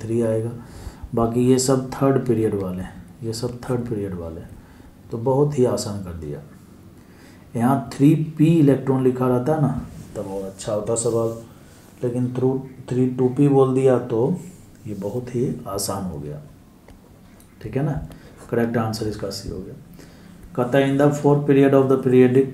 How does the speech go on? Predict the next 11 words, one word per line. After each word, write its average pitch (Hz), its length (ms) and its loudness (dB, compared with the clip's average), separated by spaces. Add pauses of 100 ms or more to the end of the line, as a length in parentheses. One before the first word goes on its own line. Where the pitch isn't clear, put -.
(120)
table, 127 420 6 (140)
how 120 320 2
many 131 320 2 (160)
element 131 480 0
contain 127 420 0 (140)
one 143 200 2 (220)
or 123 180 2 (220)
more 127 300 2 (160)
four 117 180 0 (100)
D 123 120 4 (100)
electron? 98 420 -8